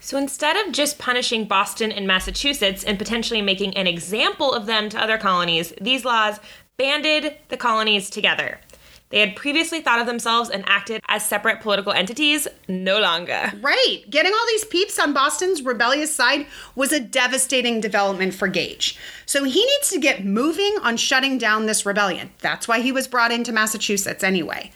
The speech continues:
Speaker 2: His approach, though, is actually pretty passive.
Speaker 1: There he is being moderate.
Speaker 2: Yep. It's a really defensive position. So he believes that if he could get his hands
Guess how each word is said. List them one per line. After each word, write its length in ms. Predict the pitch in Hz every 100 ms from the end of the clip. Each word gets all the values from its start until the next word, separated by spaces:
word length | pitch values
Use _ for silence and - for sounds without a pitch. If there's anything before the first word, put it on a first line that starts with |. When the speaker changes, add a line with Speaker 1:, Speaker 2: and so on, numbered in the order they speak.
| - - - _ - -
Speaker 2:
His 180 | 277
approach, 600 | 302 302 - 294 381 - -
though, 220 | 370 370
is 160 | 240
actually 380 | 226 233 - 247
pretty 320 | 247 - 185
passive. 680 | 180 - - - - - -
Speaker 1:
There 180 | 220 190
he 160 | 226 226
is 120 | 226
being 200 | 285 349
moderate. 480 | 247 170 175 190 262
Speaker 2:
Yep. 420 | 240 330 226 - - -
It's 140 | 233
a 80 | 240
really 340 | 262 294 220
defensive 800 | - 220 240 - 190 190 180 156 -
position. 480 | 175 170 - - - - - -
So 180 | - 254
he 220 | 247 359
believes 380 | 466 320 226 208
that 120 | 240
if 120 | 247 247
he 140 | 349
could 160 | 427 403
get 120 | 302
his 140 | 262
hands 380 | - 202 190